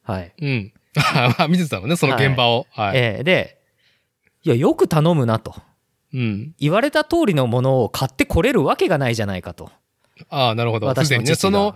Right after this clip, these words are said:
Speaker 1: はい。
Speaker 2: <laughs> そのね、発生したイベントに対してもうね、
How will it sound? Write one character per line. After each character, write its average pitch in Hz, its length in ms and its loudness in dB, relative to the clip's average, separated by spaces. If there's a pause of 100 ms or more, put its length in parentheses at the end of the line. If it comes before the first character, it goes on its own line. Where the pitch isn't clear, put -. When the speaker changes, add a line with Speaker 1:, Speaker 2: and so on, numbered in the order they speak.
Speaker 1:
は 131 240 0
い。 90 200 -10 (540)
Speaker 2:
<laughs> 262 580 -10
そ 214 160 -2
の 208 280 2
ね、 208 120 0
発 190 260 0
生 220 360 -2
し - 100 -6
た 202 420 0
イ 190 100 -2
ベ 190 140 0
ン 202 100 0
ト 196 100 0
に 196 120 0
対 196 240 0
し - 80 -6
て 117 140 0
も 160 360 2
う 123 40 0
ね、 147 280 0